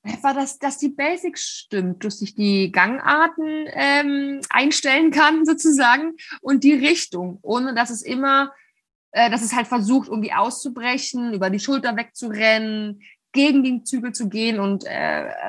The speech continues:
dass man halt mit Kraft reiten muss. Ich will null mit Kraft reiten, ich will mit Zuppeln arbeiten, mit Faust schließen, Faust wieder öffnen, ähm, mit Knie zu,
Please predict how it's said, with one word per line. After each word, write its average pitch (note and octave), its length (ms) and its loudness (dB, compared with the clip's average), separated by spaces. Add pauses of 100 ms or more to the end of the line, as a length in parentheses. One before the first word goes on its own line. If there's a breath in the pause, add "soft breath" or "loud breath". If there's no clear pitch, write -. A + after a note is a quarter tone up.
(180)
dass F3+ 140 -8
man F3 180 -2
halt F3 220 -4
mit E3 140 -4
Kraft C#4+ 440 -2
reiten A3+ 360 2
muss. A#3+ 220 0
Ich G3 160 -10
will F#3+ 280 -2
null A3 480 4
mit F4+ 180 -6
Kraft - 440 -4
reiten, G3 420 -2
ich F#3+ 100 -10
will F3+ 100 -8
mit F3+ 200 -10
Zuppeln C#4+ 380 -2
arbeiten, G#3+ 500 4
mit F#3+ 220 -6
Faust - 460 -2
schließen, C#4 680 4 (420 loud breath)
Faust A3 320 0
wieder G3 240 2
öffnen, A#3 640 0 (440 soft breath)
ähm, F#3+ 840 -4
mit G#3 160 -4
Knie C#4 400 6
zu, A#3+ 540 0